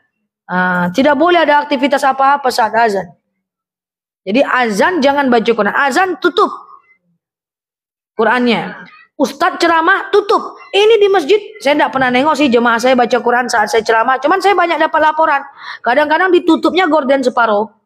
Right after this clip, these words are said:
untuk dia baca Quran di belakang. Katanya dia masuk surga, tapi dia salah. Ada dalil kanan nas akan ada orang, "Hum yash'uruna hum tadkhuluna ilal jannah."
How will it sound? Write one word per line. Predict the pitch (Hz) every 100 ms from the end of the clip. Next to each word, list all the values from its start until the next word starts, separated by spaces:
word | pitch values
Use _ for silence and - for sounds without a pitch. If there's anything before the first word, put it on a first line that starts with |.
| _ _ -
untuk | 262 285
dia | 294
baca | 311 - 269
Quran | 269 294 277
di | 254
belakang. | 247 233 214 196 180 _ _ -
Katanya | 294 302 320 392 370
dia |
masuk | 349 339 311
surga, | 339 330 262
tapi | 262 285 330
dia | 311 311
salah. | 262 254 240 196 - _ _
Ada | 247 285
dalil | 262 359 415 339
kanan | 381 403 392 320
nas | 392 466 440 - - -
akan | 302 320 311 349
ada | 320 311
orang, | 359 330
"Hum | 294 359
yash'uruna | 330 330 - 330 381 349 320
hum | 330
tadkhuluna | 320 302 - 339 349 311
ilal | 294 285
jannah." | 233 254 247 277